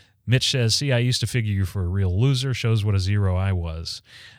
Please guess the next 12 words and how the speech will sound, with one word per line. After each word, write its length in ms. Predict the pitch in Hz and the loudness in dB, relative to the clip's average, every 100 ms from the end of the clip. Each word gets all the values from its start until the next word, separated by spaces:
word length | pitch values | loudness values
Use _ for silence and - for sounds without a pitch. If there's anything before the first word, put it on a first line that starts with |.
| - | -6
Um, 460 | 95 92 87 87 104 | 0 2 2 0 -2
and 220 | 104 92 | -2 0
so 460 | 107 98 98 - - | 2 2 0 -6 -6
Wally 640 | 107 110 113 110 110 110 | -2 0 2 0 0 -2
and 420 | 104 98 95 92 | 0 4 4 2
Hal 420 | 85 - 107 104 | -2 -2 0 2
have 120 | 87 82 | 0 -4
finished 600 | - 175 160 - - - _ _ _ _ _ | -6 -4 -2 -4 -8 -18 _ _ _ _ _
constructing 680 | - 120 - 131 - 131 120 | -4 -4 -2 -4 -4 -4 -2
the, 180 | 104 98 | 0 0
uh, 120 | 95 | 0
house 460 | 90 123 120 - | 0 0 0 -4